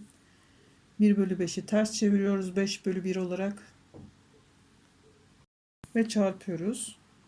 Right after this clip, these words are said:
On ile beş sadeleşiyor. Altı bölü ikiden cevabımız üç. Ceyhan üç oluyor.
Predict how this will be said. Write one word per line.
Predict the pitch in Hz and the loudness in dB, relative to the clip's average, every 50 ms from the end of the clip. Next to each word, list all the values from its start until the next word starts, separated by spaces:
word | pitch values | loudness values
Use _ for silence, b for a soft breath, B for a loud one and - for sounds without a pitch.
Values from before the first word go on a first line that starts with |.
| _ _ _ _ _ _ _ _ _ _ _ _ _ _ - | _ _ _ _ _ _ _ _ _ _ _ _ _ _ 0
On | 247 254 240 | 2 6 6
ile | 226 208 196 | 8 6 6
beş | 185 175 170 - | 4 0 -2 -4
sadeleşiyor. | - - - 220 214 220 208 226 220 226 220 220 - - - 226 220 226 226 | -4 -2 0 2 2 2 2 2 0 0 -2 -4 -4 -2 0 2 2 2 2
Altı | - 220 226 220 220 220 - | 2 2 0 0 0 -2 -2
bölü | 202 202 180 180 | 0 0 0 0
ikiden | 180 202 202 - 208 196 190 196 202 202 | -2 -4 -4 -4 -4 -4 -2 0 0 2
cevabımız | 202 202 196 190 185 180 170 170 165 175 190 202 202 208 - 196 | 2 0 0 0 -2 -2 -4 -4 -4 -2 0 0 0 -2 -2 -6
üç. | 190 170 - - - - _ - | -6 -6 -8 -12 -16 -18 _ -10
Ceyhan | - 196 180 180 165 143 170 170 185 190 - - | -6 -4 -4 -4 -6 -6 -6 -6 -6 -6 -8 -10
üç | - - | -10 -12
oluyor. | 139 139 - 127 | -14 -12 -12 -14